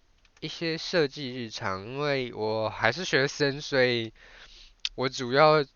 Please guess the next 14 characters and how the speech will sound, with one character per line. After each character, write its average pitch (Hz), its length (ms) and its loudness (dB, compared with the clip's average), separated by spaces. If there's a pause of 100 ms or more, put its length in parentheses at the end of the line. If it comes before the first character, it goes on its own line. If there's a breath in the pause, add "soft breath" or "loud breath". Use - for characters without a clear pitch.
(120)
就 135 140 -6
是 131 280 -4
生 135 260 -2
活 110 300 -4
的 107 320 -2 (320)
主 110 300 -10
轴 104 420 -2
还 123 260 2
是 123 200 -10
在 127 160 6
学 90 280 -6
校， 95 420 0
所 120 260 -4
以 113 240 -2